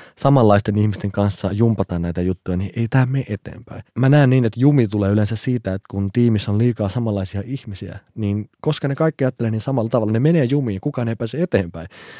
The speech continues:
Mut jos meillä olisi erilaisia ihmisiä, niin aina joku saa impulsin, josta jatkaa, koska ne lähestyy sitä asiaa eri kulmista. Ja ehkä johtajan tehtävä on myös pitää huoli siitä,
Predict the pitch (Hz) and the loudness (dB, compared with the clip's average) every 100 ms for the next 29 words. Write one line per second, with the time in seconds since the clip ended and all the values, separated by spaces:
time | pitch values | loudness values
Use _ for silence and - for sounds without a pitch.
0 | - - 113 165 - 131 117 120 147 156 | -14 -4 4 4 4 0 0 0 2 2
1 | 113 92 95 90 95 95 92 90 95 147 | 0 -2 -4 -6 -8 -10 -6 -4 -4 0
2 | 185 175 139 139 120 113 131 110 98 101 | 2 2 0 -2 -4 -2 -2 -2 -4 -4
3 | 92 - 113 120 - - - - _ - | -8 -8 -8 -8 -12 -20 -18 -20 _ -20
4 | _ - 104 113 113 143 139 117 - 101 | _ -8 -4 2 4 4 2 -2 -6 -6
5 | - 98 _ _ _ _ 113 - 101 98 | -4 -6 _ _ _ _ -6 -2 -2 -2
6 | 98 120 110 82 92 - - _ - _ | -2 0 0 -2 -8 -12 -20 _ -20 _
7 | _ 104 104 _ _ _ _ - 127 143 | _ -2 -2 _ _ _ _ -4 2 4
8 | 170 - 123 113 135 - 113 110 110 110 | 4 4 0 2 -2 -2 -2 0 0 0
9 | - 127 127 117 170 175 107 110 110 95 | -2 -4 -2 0 0 2 2 0 -4 -4